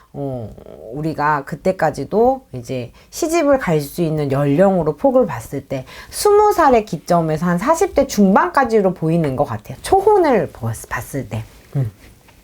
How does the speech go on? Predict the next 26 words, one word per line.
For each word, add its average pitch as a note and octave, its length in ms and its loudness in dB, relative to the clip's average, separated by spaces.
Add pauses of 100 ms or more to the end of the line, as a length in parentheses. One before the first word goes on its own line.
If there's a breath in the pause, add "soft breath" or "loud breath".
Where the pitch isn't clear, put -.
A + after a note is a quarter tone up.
(880 loud breath)
우리가 A#3+ 260 6
멋모르고 A3+ 640 6
이십 F#3+ 200 0
대 G3+ 120 2
초반에 C4+ 380 2
가는 E3 320 -2
경우의 E3+ 580 2
수가 F#3 460 0
가장 D#3+ 340 -4
있겠고 C#3 520 -8
정말 E3 360 0
진실로 A3 760 2 (380 soft breath)
정말 F3+ 500 2
뭐 C3 500 -4
순서껏, A3 720 2
순서대로 C4+ 560 0
가는 D#3+ 320 -6
경우가 D3+ 520 -4 (600 loud breath)
초-, F4+ 1400 2
어, D#3+ 320 -2
결혼을 A3+ 380 2
일찍 G#4 320 0
할 E4 140 2
수 C4 140 -8
있는 G#3 200 -2
나이가 D#3+ 420 0